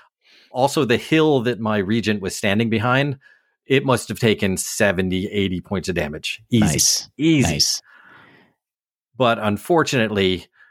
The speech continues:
Speaker 1: when you get hit with, uh, sixty points of P P C damage
Speaker 2: Mm.
Speaker 1: from across the map multiple times, is,
Speaker 2: That'll
Speaker 1: uh,
Speaker 2: do it.
Speaker 1: is 'cause, you know, s-, uh, yep, supercharge the, or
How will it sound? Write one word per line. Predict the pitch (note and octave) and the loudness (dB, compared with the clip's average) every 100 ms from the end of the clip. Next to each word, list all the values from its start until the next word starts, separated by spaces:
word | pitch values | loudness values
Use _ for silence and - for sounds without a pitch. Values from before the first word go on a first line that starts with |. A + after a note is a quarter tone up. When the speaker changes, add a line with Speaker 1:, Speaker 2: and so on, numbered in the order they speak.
| _ - | _ -10
Speaker 1:
when | A#2 A#2+ A#2 | 0 2 4
you | A2+ | 4
get | A#2+ G#2 | 2 2
hit | - A#2 - | 2 2 2
with, | A2+ G2 - | 0 0 0
uh, | A2+ F#2 F2+ F2+ | 0 2 2 0
sixty | - - B2 - G#2+ | 0 -2 -2 -4 -2
points | A#2+ G2+ - | 0 0 -2
of | - | -6
P | - | -8
P | - | -8
C | G2+ A#2+ G#2 | -4 -2 0
damage | G2+ F#2 F2+ D2+ - - _ _ _ _ - | 0 0 -2 -4 -10 -10 _ _ _ _ 0
Speaker 2:
Mm. | F3+ D3+ G2 - | 2 4 0 -4
Speaker 1:
from | A#2 | -8
across | G2+ A#2+ F#2+ - | -4 -2 -2 -2
the | G#2+ | -2
map | F#2 E2+ - - _ - | -2 -4 -8 -20 _ -4
multiple | F#2+ F#2 F#2+ | -2 -2 -6
times, | - G2+ E2 D#2+ - - - - - _ | -2 0 0 -4 -8 -12 -16 -20 -20 _
is, | F2+ E2 D#2 | 0 0 2
Speaker 2:
That'll | A2 | 2
Speaker 1:
uh, | |
Speaker 2:
do | A2+ B2 | 4 2
it. | F#2 | 0
Speaker 1:
is | - - - | -8 -16 -14
'cause, | F2+ | -4
you | G2+ | -2
know, | E2 | -2
s-, | - - - | -6 -10 -4
uh, | G2+ | -2
yep, | F2+ G#2+ - | -2 -4 -6
supercharge | - D3 C3 - A#2 G#2 - | -6 -4 -2 0 2 0 -2
the, | A#2+ | -2
or | F2 | -4